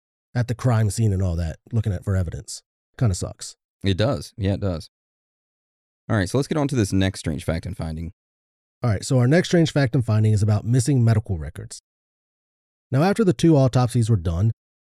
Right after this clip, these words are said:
Speaker 1: the Office of Armed Forces investigated the death of Philip. On May fifth, two thousand five, they ended up releasing their findings on a twenty-page report. Now, there were a lot of strange things in this report. For example,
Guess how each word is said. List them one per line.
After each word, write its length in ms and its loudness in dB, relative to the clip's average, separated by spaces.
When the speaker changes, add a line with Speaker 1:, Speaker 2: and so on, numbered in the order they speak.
Speaker 1:
the 140 -2
Office 360 0
of 140 2
Armed 300 2
Forces 400 2
investigated 760 0
the 60 -6
death 280 -6
of 100 -6
Philip. 260 -2
On 160 0
May 200 4
fifth, 360 2
two 100 0
thousand 340 2
five, 320 0
they 120 2
ended 180 2
up 120 -4
releasing 420 4
their 120 4
findings 440 2
on 120 4
a 80 2
twenty-page 760 -2
report. 420 -6
Now, 220 0
there 120 4
were 240 4
a 60 4
lot 220 4
of 80 4
strange 360 2
things 260 2
in 60 0
this 180 -6
report. 360 -4
For 140 4
example, 540 0